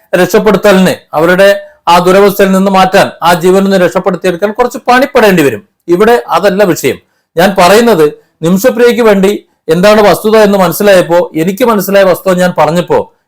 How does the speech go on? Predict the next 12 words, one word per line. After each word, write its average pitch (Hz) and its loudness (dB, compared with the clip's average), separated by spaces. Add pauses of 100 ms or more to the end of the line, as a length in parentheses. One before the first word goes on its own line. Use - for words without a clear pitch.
ഇവിടെ 180 2
വർഗീയമായ 190 2
ചില 180 0
പരാമർശങ്ങൾ 165 -2
കേട്ടു. 117 -6 (220)
ആ 160 2
പരാമർശങ്ങളാണ് 185 0 (120)
ഈ 156 -2
വീഡിയോ 160 -2
ചെയ്യാൻ 151 -2 (260)
പ്രധാനമായി 165 0
കാരണം. 127 -2